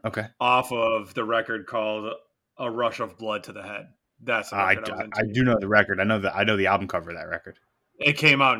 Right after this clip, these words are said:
Speaker 2: in
Speaker 1: I've never,
Speaker 2: two thousand two.
Speaker 1: I've never listened to it. Yeah, I've never listened to
Speaker 2: Yeah.
Speaker 1: it, but I know what it looks like.
Speaker 2: Like the half face
Speaker 1: Yeah.
Speaker 2: with the white background. Yeah. Yep.
Speaker 1: At number two and number one in my heart, for this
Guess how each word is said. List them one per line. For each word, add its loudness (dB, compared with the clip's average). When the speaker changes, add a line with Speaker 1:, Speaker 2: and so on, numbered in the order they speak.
Speaker 2:
in -2
Speaker 1:
I've 4
never, 6
Speaker 2:
two -4
thousand -
two. -2
Speaker 1:
I've 2
never 4
listened -2
to -4
it. -8
Yeah, -2
I've -2
never 0
listened -6
to 0
Speaker 2:
Yeah. -4
Speaker 1:
it, -10
but 0
I 0
know 0
what -6
it -10
looks -10
like. -16
Speaker 2:
Like -4
the -6
half 0
face -8
Speaker 1:
Yeah. -6
Speaker 2:
with -8
the -8
white -8
background. -8
Yeah. -8
Yep. -2
Speaker 1:
At 2
number 6
two 8
and 2
number 4
one 6
in 6
my 6
heart, 0
for -6
this 2